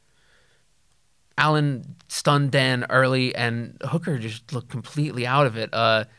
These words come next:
he couldn't get out of the way of Allen. Yeah, he couldn't, couldn't circle off against the cage. Uh, wasn't really moving his head. Just kinda getting touched up by Allen over and over again. And Allen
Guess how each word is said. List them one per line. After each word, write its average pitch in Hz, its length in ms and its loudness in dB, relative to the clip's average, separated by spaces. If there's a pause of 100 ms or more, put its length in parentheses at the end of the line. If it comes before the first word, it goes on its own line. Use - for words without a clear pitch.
(280)
he 117 840 -4
couldn't - 720 -4
get - 180 0
out 131 200 4
of 113 60 -4
the 117 80 0
way 113 200 2
of 107 80 -4
Allen. 110 420 0 (320)
Yeah, 113 160 -4
he 110 120 -2
couldn't, 127 640 -8
couldn't 127 200 -2
circle 120 360 -2
off 117 180 2
against 113 280 -8
the - 60 -18
cage. 113 540 -4 (440)
Uh, 110 380 0 (120)
wasn't 135 260 0
really 131 160 0
moving 120 280 -2
his 113 120 -6
head. 117 340 2 (580)
Just 175 200 -6
kinda 214 360 0
getting 127 340 -2
touched - 320 -4
up 165 220 2
by 120 100 -4
Allen 120 280 0
over 110 220 -2
and 113 80 -2
over 151 200 0
again. 113 180 -4
And 110 100 -6
Allen 139 440 0